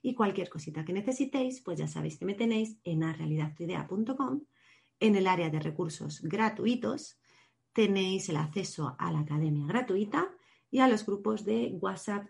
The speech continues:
y Telegram, el que prefiráis vosotras. Y aquí en comentarios de Facebook os he dejado el enlace a la clase gratis de hoy. Y en los de Telegram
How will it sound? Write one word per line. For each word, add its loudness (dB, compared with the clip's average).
y -2
Telegram, -4
el -6
que -6
prefiráis -4
vosotras. -10
Y 6
aquí 6
en 2
comentarios 0
de -2
Facebook 2
os -8
he -4
dejado -2
el -2
enlace -2
a 0
la -4
clase -4
gratis -6
de 4
hoy. 2
Y 6
en 6
los 2
de -2
Telegram 4